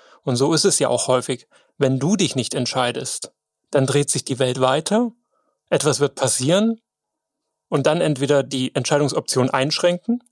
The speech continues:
oder klipp und klar eine Entscheidung fällen. Und damit zu Entscheidungstechnik Nummer zwei,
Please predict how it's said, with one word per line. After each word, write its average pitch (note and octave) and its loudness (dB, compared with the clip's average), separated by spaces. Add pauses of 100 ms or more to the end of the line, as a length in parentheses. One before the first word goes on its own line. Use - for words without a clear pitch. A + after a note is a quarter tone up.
(960)
oder F3+ 2 (100)
klipp F3 -2
und F#3+ 0
klar C3+ 0 (260)
eine C3 0
Entscheidung B2+ -2
fällen. B2 -6 (3250)
Und D3 2
damit G#3 2
zu - 0
Entscheidungstechnik D#3+ -2
Nummer B2+ 0
zwei, A#2+ -4